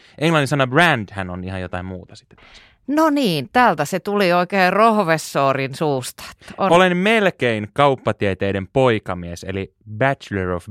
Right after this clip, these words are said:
Speaker 1: Business,
Speaker 2: <laughs>
Speaker 1: mut en siis lähellekään, mutta melkein.
Speaker 2: Joo. Okei, no mutta t-, no sä nyt vähän sitten veittää mun punchline, mut niin se on. Et se, se niinku brändi tarkoittaa mainetta. Mä, mä ajattelen sen myöskin tarinaksi, et miten sä kerrot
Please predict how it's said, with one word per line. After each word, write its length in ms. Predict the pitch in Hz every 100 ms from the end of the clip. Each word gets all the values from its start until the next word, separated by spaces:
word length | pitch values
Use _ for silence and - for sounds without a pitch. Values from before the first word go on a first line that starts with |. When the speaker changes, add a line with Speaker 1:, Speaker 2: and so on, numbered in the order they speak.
| 101
Speaker 1:
Business, 540 | 113 107 - 92 - 208
Speaker 2:
<laughs> 120 | -
Speaker 1:
mut 100 | 233 190
en 180 | 127 117
siis 140 | 101
lähellekään, 480 | 110 110 104 - 143
mutta 140 | 165 220
melkein. 320 | 123 - 80 _
Speaker 2:
Joo. 360 | 320 320 170 127 - - - - - _
Okei, 400 | - 302 359 170 -
no 140 | 330
mutta 320 | 370 - - -
t-, 40 | - - _ - - -
no 320 | - 277 262 254
sä 180 | 254
nyt 240 | 196 214 -
vähän 220 | 226 214
sitten 300 | 202 - 202
veittää 300 | 185 165 -
mun 200 | 160 180
punchline, 560 | 190 208 196 190 175 165
mut 160 | 208 240
niin 220 | 262 247
se 120 | -
on. 260 | 269 226 160 - -
Et 140 | 196 -
se, 120 | 226 -
se 100 | 220
niinku 260 | 214 202 202
brändi 360 | 240 262 240
tarkoittaa 640 | 214 240 247 208 - 180 170
mainetta. 600 | 208 208 180 165 - 175
Mä, 160 | 190 190 _ - 110
mä 180 | 202 233
ajattelen 440 | 240 233 202 170
sen 120 | 175
myöskin 420 | 175 175 - 165 147
tarinaksi, 760 | 180 175 147 120 95 - -
et 80 | -
miten 340 | 196 226 262
sä 120 | 202 170
kerrot 460 | 208 208 190 156